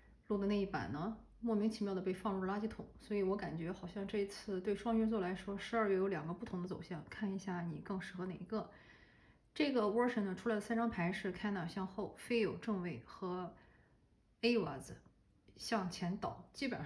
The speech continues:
上是一个完全向前倒的一个状态啊。所以说呢，就是看这三张牌呢，就是我感觉还有一种可能性，就是说在这个十二月的这些双鱼座呢，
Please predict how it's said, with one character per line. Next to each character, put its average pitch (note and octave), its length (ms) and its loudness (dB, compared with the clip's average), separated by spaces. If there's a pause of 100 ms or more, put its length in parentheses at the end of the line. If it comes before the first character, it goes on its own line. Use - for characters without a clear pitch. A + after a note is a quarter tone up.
上 F3+ 160 0
是 G3 160 -4
一 F#3 120 2
个 E3 320 -2
完 F3 200 0
全 F3+ 180 -4
向 F3+ 160 -4
前 F3 200 -2
倒 F3 80 -6
的 D#3+ 80 -8
一 D3+ 60 -6
个 D#3 40 -4
状 E3+ 160 -4
态 F3 140 -8
啊。 E3 180 -8 (360)
所 - 180 0
以 B3+ 140 4
说 A3+ 180 0
呢， G#3 220 2
就 A3 100 2
是 G#3+ 200 0
看 B3+ 200 2
这 B3+ 80 6
三 A3+ 140 0
张 A3+ 120 4
牌 F#3+ 200 -2
呢， F#3+ 120 -2
就 G3+ 80 -4
是 G3+ 60 -4
我 F#3+ 140 0
感 F#3+ 200 -2
觉 F#3 120 -2
还 F#3+ 140 -2
有 G3 60 0
一 - 20 0
种 G#3 100 0
可 G#3 100 -6
能 E3+ 160 -2
性， F#3 180 -4
就 F#3+ 160 -6
是 F#3+ 60 -6
说 F#3+ 160 -4
在 G3+ 140 -4
这 B3+ 160 0
个 G3 80 2
十 - 160 -4
二 F#3 120 -2
月 F3+ 140 -2
的 F3+ 80 -4
这 F3+ 120 -2
些 F3+ 140 -6
双 G3 240 -4
鱼 F#3 80 -2
座 G3 160 -2
呢， F3+ 160 -4